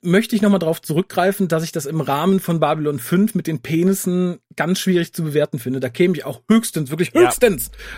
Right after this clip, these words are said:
Speaker 1: auf eine eins Komma fünf, vielleicht auf eine zwei.
Speaker 2: Ja.
Speaker 1: Äh, vor allem, weil ich finde, die Folge wäre zu einem späteren Zeitpunkt der Staffel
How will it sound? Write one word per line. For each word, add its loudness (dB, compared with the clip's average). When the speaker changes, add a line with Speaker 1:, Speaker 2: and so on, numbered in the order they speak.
Speaker 1:
auf 0
eine 2
eins 0
Komma 0
fünf, 2
vielleicht 0
auf -4
eine 0
zwei. 2
Speaker 2:
Ja. 4
Speaker 1:
Äh, 0
vor 0
allem, 4
weil 4
ich -6
finde, 2
die -2
Folge 2
wäre 0
zu -6
einem -2
späteren -2
Zeitpunkt 0
der -4
Staffel -2